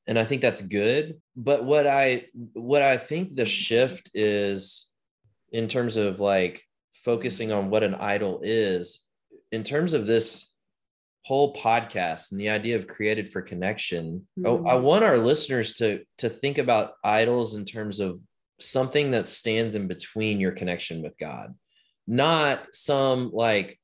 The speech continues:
Speaker 1: terrible thing that you've involved yourself in that you, you know, that somebody needs to just, like, I don't know,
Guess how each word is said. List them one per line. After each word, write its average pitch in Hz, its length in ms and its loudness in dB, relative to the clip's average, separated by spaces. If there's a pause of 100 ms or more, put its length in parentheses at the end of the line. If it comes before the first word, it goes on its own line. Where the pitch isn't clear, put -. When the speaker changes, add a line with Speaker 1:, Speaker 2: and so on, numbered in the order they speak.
(140)
Speaker 1:
terrible 156 480 6
thing 127 360 -2
that 104 100 -4
you've 107 180 -4
involved 104 460 2
yourself 95 480 -4
in 92 260 -2
that 92 160 -6
you, 95 640 -2 (100)
you 98 180 -4
know, 87 320 -2
that 92 120 -10
somebody 110 280 -2
needs 98 240 -2
to 90 60 -10
just, 90 240 -4
like, 85 360 -2 (1040)
I 104 100 -6
don't 85 140 -2
know, 78 400 -8